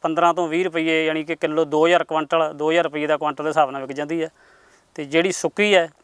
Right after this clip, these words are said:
ਉਹ ਪੈਂਹਠ ਰੁਪਈਏ, ਸੱਤਰ ਰੁਪਈਏ,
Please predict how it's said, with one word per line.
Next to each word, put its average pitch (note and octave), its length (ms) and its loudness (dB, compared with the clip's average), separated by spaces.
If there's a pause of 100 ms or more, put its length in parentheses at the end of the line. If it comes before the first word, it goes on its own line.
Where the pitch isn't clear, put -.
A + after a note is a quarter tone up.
(680)
ਉਹ F3 400 2 (420)
ਪੈਂਹਠ F3 240 4
ਰੁਪਈਏ, E3+ 400 -2
ਸੱਤਰ F3 300 0
ਰੁਪਈਏ, E3 500 -4